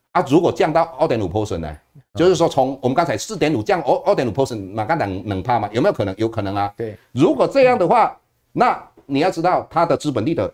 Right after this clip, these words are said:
Speaker 1: 二十九点五percent，再加上它三年的股息报酬率大概有十三点五，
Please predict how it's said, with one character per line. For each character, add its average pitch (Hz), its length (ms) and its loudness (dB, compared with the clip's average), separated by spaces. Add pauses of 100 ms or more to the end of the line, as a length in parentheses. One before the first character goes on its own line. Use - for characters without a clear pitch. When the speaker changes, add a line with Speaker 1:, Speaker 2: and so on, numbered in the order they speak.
(100)
Speaker 1:
二 165 120 2
十 117 160 -4
九 87 160 -4
点 90 180 -6
五 85 80 -8
percent， 92 320 -6
再 147 120 -2
加 123 180 0
上 131 260 0
它 131 320 0
三 156 400 0
年 85 240 0
的 101 180 2 (520)
股 113 260 2
息 101 220 -4
报 185 180 4
酬 127 140 0
率 170 200 -2 (560)
大 151 80 -4
概 143 260 0
有 80 480 -2
十 117 200 -10
三 120 160 2
点 113 140 -2
五， 92 100 -6